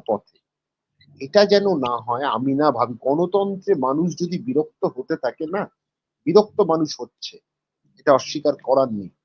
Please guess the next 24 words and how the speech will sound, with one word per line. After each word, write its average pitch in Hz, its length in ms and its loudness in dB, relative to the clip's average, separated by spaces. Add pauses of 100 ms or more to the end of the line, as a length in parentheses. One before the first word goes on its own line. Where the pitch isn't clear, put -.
(420)
কিন্তু 139 260 -6
বিরক্তিটা 196 680 2
যদি 180 260 2
একদিন 165 380 -2 (380)
সবাই 151 380 4
প্রকাশ 170 420 2
করে, 143 260 2
তখন 160 380 -6
কিন্তু 180 420 -6 (720)
কোনো 180 260 4 (1200)
অনুদান 190 580 6
কাজ 165 280 4 (100)
করবে 127 300 -2
না, 110 120 -6
তখন 120 320 -6 (100)
ভোটটা - 340 0
উল্টো 139 380 2
হয়ে 127 200 0
যাবে। 113 140 -2
ভোটে 175 380 2
তো 185 120 0
আটকাতে 147 400 2
পারো 101 220 -2
না। - 180 -20